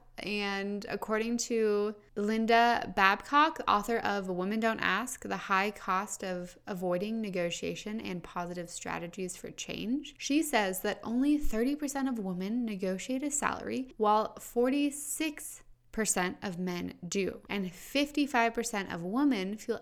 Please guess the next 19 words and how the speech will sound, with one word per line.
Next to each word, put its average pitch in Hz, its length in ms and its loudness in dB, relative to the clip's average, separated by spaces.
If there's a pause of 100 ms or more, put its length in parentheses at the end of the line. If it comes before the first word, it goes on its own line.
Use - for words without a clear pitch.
apprehensive 190 720 -4
about 165 360 -8
negotiating. 202 800 -4
Now, 214 260 2
by 202 160 4
not 240 320 4
negotiating 247 960 0 (240)
a 202 100 -4
first - 640 0
salary, 180 640 0 (160)
an 226 100 -2
individual 269 600 0
stands 233 460 0
to - 140 -6
lose 202 320 0
more 196 200 -4
than 190 240 -6 (380)
five 247 500 -2 (200)
hundred 240 680 -4